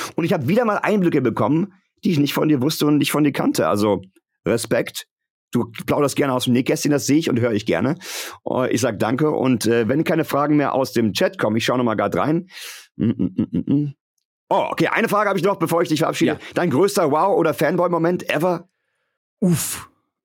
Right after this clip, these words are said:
Speaker 2: Oh, das, das ist schwer. Äh, ich, ich denk grad an einen, der war gar nicht so krass, aber da hab ich mich geärgert, weil ich hab ja dadurch, dass ich öfter auch mal auf Premieren bin und auf Filmen,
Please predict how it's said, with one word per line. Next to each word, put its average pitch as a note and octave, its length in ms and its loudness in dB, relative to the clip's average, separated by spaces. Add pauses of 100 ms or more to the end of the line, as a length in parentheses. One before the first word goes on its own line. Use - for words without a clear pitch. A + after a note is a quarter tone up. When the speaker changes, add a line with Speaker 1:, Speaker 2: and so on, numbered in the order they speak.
(540)
Speaker 2:
Oh, D#3 180 2
das, C#3+ 220 0
das C#3 160 -2
ist C3+ 120 0
schwer. C3+ 340 2
Äh, C3 260 2
ich, B2+ 200 -4
ich - 260 -6
denk G3 200 0
grad G#3 140 0
an E3+ 120 0
einen, F#3 180 2
der D3+ 120 0
war F3+ 160 0
gar B2 140 0
nicht A2+ 140 0
so A2+ 100 -2
krass, C3 380 -4
aber B2 200 0
da C3 80 0
hab D#3 80 -2
ich E3+ 120 -2
mich C3+ 160 0
geärgert, A#2+ 400 0
weil A#2 100 0
ich B2 100 -2
hab E3 120 -2
ja D#3 60 0
dadurch, C#3+ 220 -2
dass C#3 160 -2
ich C#3+ 140 -2
öfter C#3 240 -2
auch A2 120 -2
mal C3 180 2
auf A#2 220 -2
Premieren C3 380 2
bin D#3 120 0
und B2+ 100 2
auf A#2 80 -2
Filmen, C#3+ 280 0